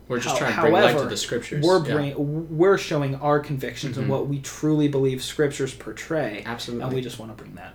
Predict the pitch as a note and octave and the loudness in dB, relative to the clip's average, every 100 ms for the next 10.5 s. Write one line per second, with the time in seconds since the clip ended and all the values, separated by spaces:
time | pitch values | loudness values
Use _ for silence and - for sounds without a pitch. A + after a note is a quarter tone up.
0 | - - G2+ F2+ - - A#2+ A2 F2 - | -18 -16 -14 -14 -16 -10 -2 -2 -2 -10
1 | - - - C#3 C#3 C#3+ D#3 D#3+ C3+ A2 | -20 -20 -8 -4 0 0 0 0 -2 -2
2 | - - - - - - - - - - | -4 -16 -20 -20 -18 -18 -18 -20 -20 -10
3 | B2 B2+ A#2+ C#3+ - B2 A#2 A#2 A2 - | -6 -2 2 2 2 0 0 0 -2 -6
4 | G#2+ G#2 - - - - A2+ G#2+ B2 B2 | -6 -8 -14 -20 -12 -4 -2 -2 -4 -6
5 | G#2+ G2+ F#2+ - - - - A#2+ A#2 - | -6 -8 -8 -16 -20 -20 -14 -10 -8 -2
6 | A#2+ - G#2 - - - C#3+ B2+ B2 C3+ | -2 -2 -6 -10 -16 -6 -4 -4 -6 -4
7 | A#2+ A#2+ A#2 A2+ G#2 - - - - - | -4 -2 -2 -2 -4 -10 -20 -20 -20 -14
8 | A2+ A2+ A2 A2+ - - - - - C#3 | -4 -2 -2 -4 -12 -20 -20 -20 -10 0
9 | C#3 D3 D#3+ D3 B2+ A#2 B2 A#2+ A#2+ A#2+ | 2 4 4 2 0 0 0 -2 -2 -2
10 | A#2+ B2 A2 A#2 | -4 -6 -6 -6